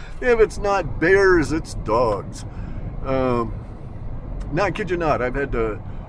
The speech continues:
had to slow down and stop 'cause I didn't wanna pound into a four hundred pound bear that was ambling across the road. Uh, anyway, where was I with that?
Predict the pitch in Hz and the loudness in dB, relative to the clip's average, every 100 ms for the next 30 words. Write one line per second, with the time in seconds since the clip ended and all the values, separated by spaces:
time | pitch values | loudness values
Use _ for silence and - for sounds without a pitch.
0 | - 143 135 - 143 156 156 156 151 139 | -8 -6 -4 -4 0 2 2 2 2 0
1 | 104 - 170 156 139 123 123 139 135 131 | -4 -6 -2 0 0 -4 -6 -4 -4 -6
2 | - 143 143 135 117 113 101 98 - 147 | -6 -4 -2 -2 -4 -2 -2 -4 0 0
3 | 135 143 120 156 143 123 139 139 120 110 | 0 -2 -4 -4 -4 -2 0 0 0 -4
4 | 107 113 131 127 127 110 - 135 131 - | -6 -6 -4 -4 -2 -4 -2 -2 -2 -4
5 | 110 139 127 95 - - - - - - | -2 -2 -2 -4 -10 -16 -14 -6 -4 -4
6 | - - - - - - 139 135 127 120 | -6 -8 -12 -12 -10 -2 0 2 0 -2
7 | 113 - - - - - - - - - | -6 -12 -14 -12 -10 -8 -4 -4 -6 -8
8 | - - - 110 101 95 101 104 104 101 | -10 -12 -12 -8 -6 -6 -2 -2 -2 -4
9 | 98 90 90 90 92 92 92 98 | -4 -6 -6 -8 -10 -10 -10 -10